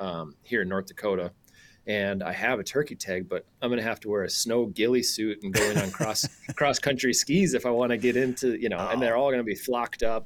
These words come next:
Speaker 1: and, um,
Speaker 2: That'd
Speaker 1: yeah,
Speaker 2: be
Speaker 1: it's
Speaker 2: an
Speaker 1: just not
Speaker 2: amazing, that'd be an amazing video though, Sam. You gotta do that.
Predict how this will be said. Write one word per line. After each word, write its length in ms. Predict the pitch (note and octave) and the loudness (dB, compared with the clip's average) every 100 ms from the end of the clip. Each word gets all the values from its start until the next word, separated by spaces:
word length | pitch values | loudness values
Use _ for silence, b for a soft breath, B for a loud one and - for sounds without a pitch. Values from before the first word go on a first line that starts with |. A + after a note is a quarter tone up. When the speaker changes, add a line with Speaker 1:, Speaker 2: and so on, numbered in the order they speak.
| - | -6
Speaker 1:
and, 160 | E2+ E2 B B B B - | -8 -8 B B B B -6
um, 420 | G2+ F2+ E2+ E2 - - - | -2 -2 -4 -6 -12 -20 -16
Speaker 2:
That'd 220 | G2+ C3 | -4 -2
Speaker 1:
yeah, 20 | - | 2
Speaker 2:
be 80 | |
Speaker 1:
it's 80 | C3+ A#2+ | 0 2
Speaker 2:
an 20 | |
Speaker 1:
just 100 | A2 | 2
not 60 | A#2+ | 0
Speaker 2:
amazing, 380 | G#2+ A#2+ G2+ - - | 0 -2 -6 -12 -6
that'd 200 | D3+ E3+ | 0 2
be 100 | D3 | 2
an 80 | C3 | 0
amazing 480 | A#2+ B2 A#2+ G#2+ G2 | 0 0 -2 -4 -6
video 340 | A2 G2 F#2 | -4 -4 -4
though, 160 | F2 F2+ | -4 -6
Sam. 340 | - G2 F#2+ | -6 -6 -6
You 120 | G#2+ | -4
gotta 200 | G#2+ G2+ | -4 -4
do 200 | F2 F2 | -6 -10
that. 260 | E2 D2+ | -8 -8